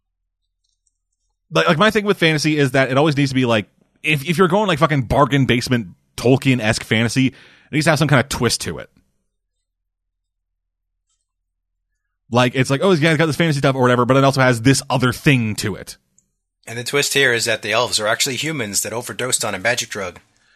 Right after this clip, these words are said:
Speaker 1: No, no, the twist here is that it is, uh, it is, like, taking the trappings of, like, a Tolkien-esque fantasy with, like, fucking elves, dwarves, humans, orcs, and whatever, but it
Speaker 2: Yeah.
Speaker 1: is take a different spin on them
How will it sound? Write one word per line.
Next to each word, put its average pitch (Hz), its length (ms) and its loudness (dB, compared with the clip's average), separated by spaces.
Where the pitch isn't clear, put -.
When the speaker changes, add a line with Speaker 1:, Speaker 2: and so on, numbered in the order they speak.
Speaker 1:
No, 180 160 4
no, 170 180 4
the 147 60 2
twist 185 200 0
here 185 160 2
is 143 140 0
that 139 180 0
it 131 120 2
is, 123 220 2
uh, 113 240 2
it 123 100 -2
is, 120 120 2
like, 120 100 0
taking 131 380 0
the 113 160 0
trappings 123 760 -4
of, 101 380 -2
like, 101 120 0
a 104 40 -2
Tolkien-esque 117 460 0
fantasy 95 440 -4
with, 117 160 0
like, 107 120 0
fucking 110 240 -2
elves, 107 400 0
dwarves, 107 440 0
humans, 104 420 0
orcs, 101 320 -2
and 107 60 2
whatever, 101 280 0
but 117 460 0
it 120 100 -2
Speaker 2:
Yeah. 110 60 -4
Speaker 1:
is 107 440 0
take 156 160 0
a 151 40 -2
different 135 280 2
spin - 360 -2
on 104 280 -2
them 92 260 -2